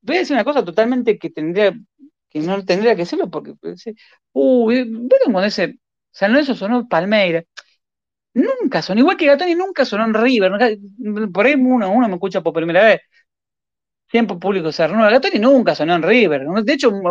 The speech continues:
Bauto Ordóñez, me, ah, me, que me escucha de que era Cemento, me dice, "Che, pero yo lo hablé con un periodista de River". Sí, boludo, si yo justamente hablé con la gente de River, Gatoni iba a quedar libre de San Lorenzo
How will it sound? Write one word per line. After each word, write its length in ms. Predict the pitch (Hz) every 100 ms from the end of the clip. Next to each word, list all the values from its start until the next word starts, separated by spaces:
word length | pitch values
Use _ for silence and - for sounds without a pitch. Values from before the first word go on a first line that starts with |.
| 180 185
Bauto 320 | 165 269 262
Ordóñez, 340 | 214 262 226 160
me, 140 | 147
ah, 340 | 156 185 214 151
me, 340 | 143 156 170 135
que 140 | 131 131
me 100 | 131
escucha 340 | 131 196 202 165
de 140 | 147
que 80 | 165
era 100 | 180
Cemento, 480 | 190 196 165 160 208
me 100 | 202
dice, 180 | 175 160
"Che, 220 | - 277
pero 100 | 190
yo 140 | -
lo 60 | 302
hablé 140 | 262
con 140 | 262 202
un 360 | 190 180 165 175
periodista 260 | 196 208
de 60 | 208
River". 240 | 262 190
Sí, 120 | 175
boludo, 300 | 233 185 208 156
si 140 | 160
yo 160 | - 190
justamente 560 | - 208 214 233 214 - - -
hablé 220 | 170 196
con 120 | 214
la 100 | 190
gente 280 | 175 214 190
de 40 | 190
River, 180 | 240 208
Gatoni 280 | 190 269 285
iba 100 | 226
a 40 |
quedar 240 | 175 202 214
libre 440 | 233 277 240 175 156
de 60 |
San 120 | 147 156
Lorenzo 460 | 160 180 185 190